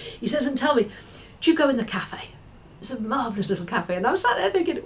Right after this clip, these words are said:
"What am I doing? I'm, I'm here in Windsor Castle talking to the future King of England about the cafe at Middleport <laughs> Pottery." It's, um, so no, that was, uh, I did think it was a scam. I honestly did. And we lost about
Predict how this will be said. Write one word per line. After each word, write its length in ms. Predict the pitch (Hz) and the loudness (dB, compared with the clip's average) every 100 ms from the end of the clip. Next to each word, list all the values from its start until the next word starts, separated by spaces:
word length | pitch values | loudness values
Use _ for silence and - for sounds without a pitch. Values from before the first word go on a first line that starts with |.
| 208 | 0
"What 100 | 247 | 4
am 80 | 466 | 6
I 60 | 427 | 6
doing? 440 | - 254 180 175 - | 8 8 8 4 2
I'm, 200 | 233 240 - | 2 2 2
I'm 120 | 240 285 | 0 4
here 240 | 330 233 | 4 6
in 180 | 208 220 | 4 2
Windsor 280 | 285 262 339 | 2 0 2
Castle 520 | - 311 220 190 - 208 | 4 4 2 0 -2 0
talking 340 | 262 285 - | 4 4 4
to 80 | - | 0
the 100 | 233 | -2
future 300 | 277 277 381 | -2 2 2
King 200 | 269 240 | 2 6
of 100 | 233 | 6
England 400 | 247 226 180 180 170 160 - - | 6 4 2 2 -4 -10 -6 0
about 440 | 226 226 - - | 4 6 4 0
the 80 | 226 | 0
cafe 500 | - 277 - 180 180 | 4 4 4 -2 -2
at 160 | 214 226 | 0 4
Middleport 500 | 233 - - 285 - | 2 4 8 8 8
<laughs> 60 | |
Pottery." 580 | - 320 - 311 - 330 - 277 | 8 6 6 2 2 2 -2 -4
It's, 160 | - 294 - - 330 - - | -6 -8 -6 -4 -2 -2 2
um, 160 | 285 254 - - | 2 2 -6 -4
so 140 | 269 | 4
no, 160 | 254 240 | 8 8
that 160 | 254 | 10
was, 340 | 233 226 - 202 | 8 6 2 2
uh, 160 | 202 | 2
I 80 | 220 | 2
did 200 | 226 226 | 2 2
think 200 | 214 196 | 2 0
it 60 | 196 | -2
was 140 | 185 | -2
a 40 | 196 | -4
scam. 380 | - 170 170 | -2 -2 -2
I 160 | 170 170 | -6 -4
honestly 360 | 190 180 185 170 | -4 -4 -4 -4
did. 220 | 175 175 - - - | -2 -4 -8 -10 0
And 440 | 214 214 214 208 - - - - | 4 4 4 0 -4 -14 -10 -2
we 300 | 220 214 202 | 2 4 4
lost 460 | 202 196 - - | 6 4 2 -6
about 720 | 185 196 185 180 - - - | 0 4 4 2 -4 -8 -10